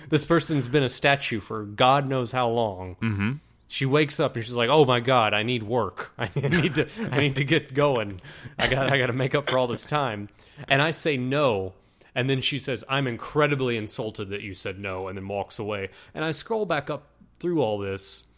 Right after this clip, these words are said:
Speaker 1: and I made no experience in this interaction.
Speaker 2: Dang.
Speaker 1: So I just loaded and never bought the scroll.
Speaker 2: Yeah, I knew that was coming,
Speaker 1: <laughs>
Speaker 2: and I knew I didn't have room in my party for her.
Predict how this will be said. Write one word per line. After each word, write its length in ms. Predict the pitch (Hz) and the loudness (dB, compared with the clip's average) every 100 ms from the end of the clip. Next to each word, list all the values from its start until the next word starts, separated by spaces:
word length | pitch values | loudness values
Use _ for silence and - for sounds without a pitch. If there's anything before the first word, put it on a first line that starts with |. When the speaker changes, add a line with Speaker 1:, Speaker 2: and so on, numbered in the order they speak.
| - _ | -20 _
Speaker 1:
and 140 | 143 131 | -2 0
I 120 | 147 | 0
made 300 | 143 135 123 | 0 0 0
no 320 | 120 151 190 143 | 0 2 2 2
experience 760 | - - 135 120 90 87 - | -2 -8 -4 -4 -6 -12 -12
in 140 | 92 92 | -10 -10
this 200 | 85 107 | -10 -10
interaction. 680 | 92 90 85 - 95 98 110 | -10 -12 -12 -12 -10 -10 -6
Speaker 2:
Dang. 840 | 110 101 98 95 92 90 85 80 | -2 0 0 0 -2 -4 -6 -8
Speaker 1:
So 240 | 80 170 160 | -4 0 2
I 100 | 165 | 2
just 340 | 180 147 - | 0 -4 -4
loaded 600 | 147 151 190 113 90 92 - _ | 2 6 6 4 -4 -10 -16 _
and 240 | 110 117 123 | -6 -4 0
never 260 | 131 135 | 0 -2
bought 300 | 120 135 135 | 0 0 -2
the 80 | 117 | -6
scroll. 580 | - - 170 104 90 - _ _ _ _ _ - - - - | -8 -6 -4 -4 -10 -20 _ _ _ _ _ -20 -20 -8 2
Speaker 2:
Yeah, 160 | 123 | 2
I 20 | 131 | 4
knew 140 | 170 | 2
that 160 | 160 107 | 0 -2
was 140 | - | -8
coming, 680 | - 101 104 101 98 156 101 | -4 0 2 0 0 -2 0
Speaker 1:
<laughs> 20 | |
Speaker 2:
and 440 | 92 87 87 90 | 0 0 -4 -2
I 80 | 101 | -2
knew 160 | 98 92 | 0 0
I 80 | 92 | 0
didn't 220 | 98 101 | 0 -2
have 480 | 95 92 90 85 85 | -2 -2 -2 -6 -4
room 260 | 87 95 | -2 -2
in 100 | 92 | -2
my 140 | 82 82 | -4 -4
party 380 | - 101 104 | 0 0 0
for 180 | 101 117 | -4 -4
her. 360 | 107 120 123 | -2 -4 -4